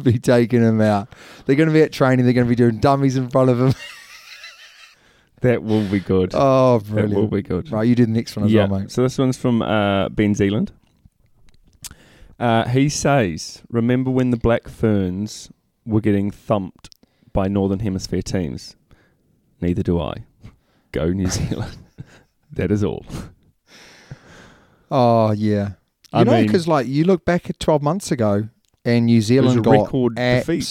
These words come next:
Speaker 1: absolutely, you know, they got beaten. I didn't realise this. F-, the last four times they've played them,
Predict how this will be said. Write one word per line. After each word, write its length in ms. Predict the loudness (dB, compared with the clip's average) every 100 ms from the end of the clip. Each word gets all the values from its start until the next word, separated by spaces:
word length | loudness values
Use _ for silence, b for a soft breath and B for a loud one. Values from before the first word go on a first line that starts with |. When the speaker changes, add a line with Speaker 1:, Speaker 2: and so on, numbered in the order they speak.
| 0
Speaker 1:
absolutely, 1120 | 2 2 4 4 2 -2 -4 -2 -2 -4 -8 B B
you 120 | 0
know, 120 | 0 0
they 100 | -2
got 200 | -4 -2
beaten. 320 | -2 -2 -6
I 100 | -6
didn't 200 | -6 -4
realise 420 | -4 -2 -4 -2
this. 480 | -2 -2 -6 -18 -20 _ _ _ _ _ _
F-, 260 | -20 _
the 100 | -4
last 380 | -2 -2 -2 -4
four 400 | -10 0 4 4
times 460 | 2 0 0 0 -2
they've 180 | -4 -4
played 380 | -4 -2 -2 -4
them, 240 | -16 -18